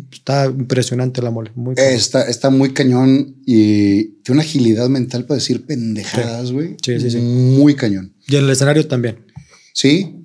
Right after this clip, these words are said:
Speaker 2: y, y ha crecido impresionante, güey.
Speaker 1: Sí,
Speaker 2: Y
Speaker 1: sí.
Speaker 2: le va chingón y sigue siendo un tipazo, güey.
Speaker 1: Muy buen, muy buen tipo. Y en algunas mesas especiales, porque eran grabadas, tuvimos a Melody Petit, una actriz porno mexicana.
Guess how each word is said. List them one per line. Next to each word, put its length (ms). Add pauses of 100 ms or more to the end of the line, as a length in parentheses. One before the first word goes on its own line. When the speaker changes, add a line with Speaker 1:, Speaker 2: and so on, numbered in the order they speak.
(160)
Speaker 2:
y, 360
y 80
ha 120
crecido 640
impresionante, 800
güey. 340
Speaker 1:
Sí, 100
Speaker 2:
Y 20
Speaker 1:
sí. 60
Speaker 2:
le 60
va 120
chingón 600
y 120
sigue 280
siendo 260
un 160
tipazo, 480
güey. 100
Speaker 1:
Muy 240
buen, 320
muy 140
buen 160
tipo. 240 (320)
Y 140
en 100
algunas 360
mesas 280
especiales, 680 (120)
porque 200
eran 140
grabadas, 640 (300)
tuvimos 380
a 20
Melody 280
Petit, 380
una 180
actriz 320
porno 360
mexicana. 580